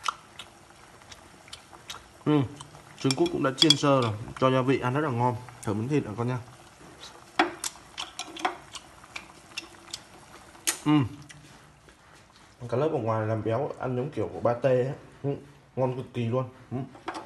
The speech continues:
Mọi người mua, mua dùng thử đi. Cái trứng cút này thì đã sơ chế riêng, riêng rồi. Chiên sơ, xong rồi, ừm, ở trong ấy cũng có cho một chút gia vị của giống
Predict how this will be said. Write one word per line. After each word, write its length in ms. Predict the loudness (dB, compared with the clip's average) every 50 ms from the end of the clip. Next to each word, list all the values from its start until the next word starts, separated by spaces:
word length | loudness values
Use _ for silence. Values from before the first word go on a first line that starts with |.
| -16 -20 -20 -18 _ -2
Mọi 140 | 0 0 2
người 100 | 2 2
mua, 100 | 0 0
mua 360 | 0 0 0 2 2 2 2
dùng 160 | 0 -2 -2
thử 180 | -2 -2 0 0
đi. 140 | 0 -2 -2 -6 -12 -20 -20 -20 -20 -20 -20 -20 -8 -6
Cái 100 | -4 -4 -2
trứng 140 | -2 -4 -2
cút 180 | 0 0 2 2
này 240 | 2 2 0 0 -2
thì 60 | -2
đã 140 | -2 -2 -2
sơ 200 | -2 0 0 0
chế 200 | 0 0 0 0
riêng, 340 | 2 2 2 2 2 0 -2 -4 -2
riêng 480 | -2 0 0 2 4 4 4 4 4
rồi. 140 | 2 0 0 -2 -8 -16 -20 -20 -20 -20 -20 -20 -20 -20 -20 -20 -20 _ -20 -20 -20 -20 -20 -20 -20 -4 0
Chiên 200 | 2 2 2 4
sơ, 320 | 4 6 6 6 4 2 -2 -6 -4
xong 140 | -2 0 0
rồi, 180 | 2 2 2 0
ừm, 300 | 0 0 0 -2 -4 -4 -8 -12 -20 -20 -12 -10 -10 -8 -8 -10 -14 -16 -16 -18 -20 _ -20 -20 -20 -20 -20 -20 -10 -8 -6 -6 -6 -10 -8 -2
ở 200 | 0 2 2 2 2 0 -2 -2 -2 -4 -2 2
trong 240 | 2 2 4 2 0
ấy 100 | -2 -4 -4
cũng 120 | -6 -4 -2
có 120 | -2 -2 0
cho 140 | -2 -2 -2 -2
một 160 | -4 -4 -2 -2
chút 120 | -2 0 0
gia 80 | 0
vị 180 | 0 0 -2 -2 -2
của 120 | -2 -2
giống 420 | 0 0 0 -2 -2 -4 -6 -8